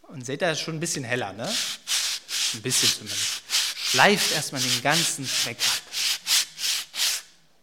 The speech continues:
Und damit nicht genug. Weil Jesus kommt und schleift uns ab.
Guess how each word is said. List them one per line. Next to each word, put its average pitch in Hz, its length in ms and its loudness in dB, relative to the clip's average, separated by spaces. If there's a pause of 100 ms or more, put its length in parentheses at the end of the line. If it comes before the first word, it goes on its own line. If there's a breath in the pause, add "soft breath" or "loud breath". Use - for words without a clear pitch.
(1200 loud breath)
Und 135 80 -10
damit 170 260 2
nicht 165 160 -4
genug. 175 320 -4 (3250 soft breath)
Weil 135 460 4
Jesus 170 340 0
kommt 214 340 4
und 147 220 0
schleift - 680 0
uns 123 200 -8
ab. 160 280 0